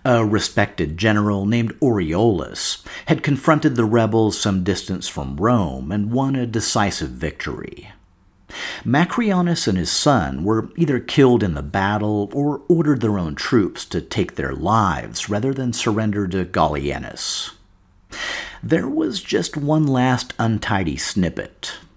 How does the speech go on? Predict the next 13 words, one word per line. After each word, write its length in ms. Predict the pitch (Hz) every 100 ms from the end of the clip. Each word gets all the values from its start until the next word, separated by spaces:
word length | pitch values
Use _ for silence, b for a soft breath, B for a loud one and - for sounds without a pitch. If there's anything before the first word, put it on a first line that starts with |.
| _ _ B B -
a 120 | 123
young 360 | 117 117 107 82
Augustus 920 | 82 92 131 131 - 131 120 - -
and 240 | 156 147
Praetorian 640 | 139 - - 139 95 71 -
prefect 720 | - 165 - 76 62 - -
who 180 | - 156
were 280 | 160 185 175
still 380 | - 180 165
holed 420 | 156 135 98 90 113
up 300 | 107 - -
back 260 | 87
in 80 | -